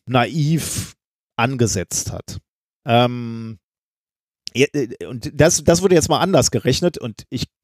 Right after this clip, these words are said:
kann, man müsste sich dann das Modell angucken und sicherlich kann man jetzt denen, äh, vielleicht auch zu <laughs> oder vorwerfen, dass sie vielleicht zu pessimistisch ge-, gerechnet sind,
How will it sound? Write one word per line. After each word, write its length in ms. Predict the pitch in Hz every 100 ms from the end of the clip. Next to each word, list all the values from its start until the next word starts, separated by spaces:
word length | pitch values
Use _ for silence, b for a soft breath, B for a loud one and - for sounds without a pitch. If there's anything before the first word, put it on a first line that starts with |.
| _ _
kann, 440 | - 143 139 131 113 - 69
man 320 | 80 120 120 123
müsste 280 | 143 -
sich 100 | 120
dann 140 | 113 117
das 120 | 110
Modell 300 | 113 110 113
angucken 460 | 147 160 147 - 120
und 80 |
sicherlich 380 | 113 120 117 110
kann 120 | -
man 100 | 117
jetzt 340 | 110 107 - -
denen, 760 | 120 131 120 139 131 123 120 -
äh, 100 | 123 - - _
vielleicht 260 | - 110 123
auch 100 | 110
zu 420 | - - 127 123 - B B
<laughs> 600 | B 76 123 _ - -
oder 160 | 127 113
vorwerfen, 420 | - 131 123 123
dass 140 | 120
sie 80 | -
vielleicht 200 | 113 113
zu 120 | -
pessimistisch 680 | - 165 165 151 143 151 -
ge-, 240 | - 127 139
gerechnet 440 | 127 135 - 131
sind, 220 | 131 127